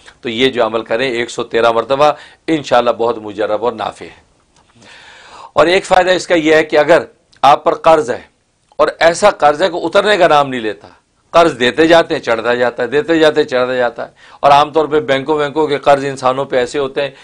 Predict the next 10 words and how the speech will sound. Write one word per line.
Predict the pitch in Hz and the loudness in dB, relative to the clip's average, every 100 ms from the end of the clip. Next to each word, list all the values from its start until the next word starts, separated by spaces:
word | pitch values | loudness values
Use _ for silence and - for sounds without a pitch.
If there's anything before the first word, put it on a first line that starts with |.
| _ - | _ -6
कि | |
वो | 147 160 | 0 4
इधर | 160 151 - | 4 2 -4
पे | 117 135 | -4 -4
करते | 135 156 143 | 0 -2 0
रहो, | 160 | 0
उधर | 143 127 | 0 -2
चढ़ता | 123 127 135 | -2 -2 0
रहता | 135 131 | 0 -2
है, | 131 | -6